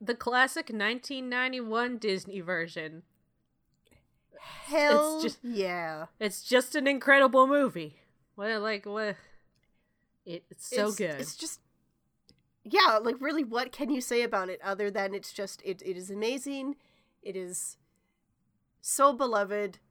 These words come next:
Speaker 2: and I'm glad that we got to take a look at it. I'm definitely going to continue the trend of looking at a nostalgic Disney movie for my birthday month, I
Speaker 1: Mm-hmm.
Speaker 2: think.
Speaker 1: Mm-hmm.
Speaker 2: Um, so I guess to spoil it, I, I feel like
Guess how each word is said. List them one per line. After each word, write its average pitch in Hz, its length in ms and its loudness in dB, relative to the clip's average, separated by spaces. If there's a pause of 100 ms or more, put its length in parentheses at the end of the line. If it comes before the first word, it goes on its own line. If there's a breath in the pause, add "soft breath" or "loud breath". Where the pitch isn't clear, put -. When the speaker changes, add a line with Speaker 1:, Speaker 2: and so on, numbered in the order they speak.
(420)
Speaker 2:
and 185 440 -6
I'm 190 200 -10
glad 214 320 2
that 226 120 -4
we 220 460 -6 (680)
got 196 260 0
to 233 60 -8
take 202 220 -6
a 202 60 -4
look 202 180 -4
at 190 100 -2
it. 165 140 -6
I'm 196 140 -8
definitely 254 400 -2
going 226 320 0
to 269 160 -6
continue 226 480 -6
the 214 100 -2
trend 214 460 -4
of 208 220 -6
looking 196 380 -8
at 180 380 -4
a 180 420 -6 (360 soft breath)
nostalgic 208 840 -2
Disney 220 360 -4
movie 196 560 -4 (340)
for 208 140 -2
my 180 160 0
birthday 185 500 -2
month, 214 380 -2
I 202 100 -2
Speaker 1:
Mm-hmm. 208 100 -6
Speaker 2:
think. 208 340 -4 (100)
Speaker 1:
Mm-hmm. 208 80 -8
Speaker 2:
Um, 175 440 -4 (1160)
so - 140 0
I 202 100 6
guess 214 180 0
to 220 100 -8
spoil 247 440 2
it, 214 160 2
I, 196 220 -2
I 185 80 -2
feel 262 240 0
like 240 240 0